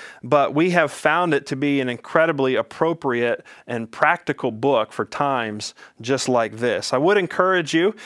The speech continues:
uh, if you're jumping in and plan on finishing this series with us, to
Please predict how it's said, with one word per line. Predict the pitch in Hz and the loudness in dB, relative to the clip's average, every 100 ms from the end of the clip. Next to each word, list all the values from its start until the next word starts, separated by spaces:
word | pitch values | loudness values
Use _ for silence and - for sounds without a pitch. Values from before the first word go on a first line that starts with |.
| - | -4
uh, | 135 139 127 | 2 2 2
if | 127 | 0
you're | 131 | 0
jumping | 135 160 156 147 | 2 2 2 0
in | 160 | 2
and | 156 - | 0 0
plan | 151 151 | 0 2
on | 143 127 | 0 0
finishing | - 156 156 160 143 | -4 -2 -2 -2 0
this | 135 | -2
series | - 151 143 | -2 0 0
with | 131 147 | 0 0
us, | 147 - | -2 -2
to | 120 | -4